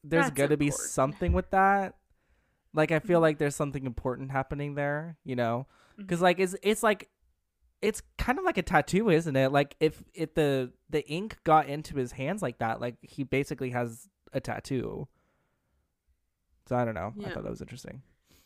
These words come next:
Speaker 2: Well, I mean, <laughs> if it's, uh, the book, that, I mean, it's fo-,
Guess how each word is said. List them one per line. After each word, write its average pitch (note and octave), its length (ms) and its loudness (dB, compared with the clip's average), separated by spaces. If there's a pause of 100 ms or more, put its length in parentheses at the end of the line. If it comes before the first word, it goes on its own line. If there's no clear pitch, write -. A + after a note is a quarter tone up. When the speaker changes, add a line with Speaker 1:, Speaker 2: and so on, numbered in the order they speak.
(400)
Speaker 2:
Well, E4 300 -4
I B3 100 0
mean, A3 280 -6
<laughs> - 60 -14
if G#3 240 -8
it's, - 300 -2
uh, F#3+ 300 -4
the G3 80 -16
book, A3+ 300 -4
that, - 100 -8
I - 20 -8
mean, A3 180 -4
it's F#3+ 160 -10
fo-, - 180 -4